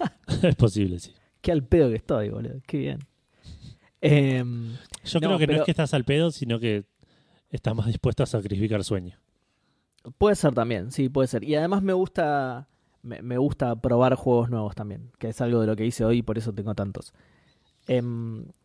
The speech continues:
Speaker 2: no, pero como les decía, voy a arrancar igual con, con los que ya venía jugando de antes. Eh, seguí el Call of the Sea, ¿se acuerdan? La, la aventura esa.
Speaker 1: Eh,
Speaker 2: No,
Speaker 1: sí.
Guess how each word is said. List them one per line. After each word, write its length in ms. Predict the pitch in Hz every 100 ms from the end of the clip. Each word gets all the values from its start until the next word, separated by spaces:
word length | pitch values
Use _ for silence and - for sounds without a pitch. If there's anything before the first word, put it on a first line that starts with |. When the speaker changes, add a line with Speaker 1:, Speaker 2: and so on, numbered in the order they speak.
| - -
Speaker 2:
no, 160 | 147
pero 140 | 127 127
como 140 | 139
les 100 | 139
decía, 320 | 143 151 123 -
voy 100 | 147
a 40 | 143
arrancar 280 | 147 151
igual 260 | 165 165 175
con, 380 | 160 143 165 - _
con 140 | - 110
los 80 | -
que 100 | 123
ya 140 | 135
venía 180 | 131 127
jugando 300 | 127 123 113
de 60 |
antes. 280 | 101 101 - - - _
Eh, 480 | 123 123 120 117 120 123
seguí 440 | 151 147 185 196
el 320 | 139 131 131 135
Call 160 | 160
of 80 | 151
the 80 | 143
Sea, 280 | 139 202 202
¿se 120 | -
acuerdan? 440 | 117 147 165 127 123 _ _ _ _ _ _
La, 340 | 120 110 107 180
la 140 | 101
aventura 400 | 104 107 127 120
esa. 280 | 131 - 110 - - _ _ _ _ _ _ _ _ -
Speaker 1:
Eh, 200 | 127 107
Speaker 2:
No, 60 | 139
Speaker 1:
sí. 240 | 110 123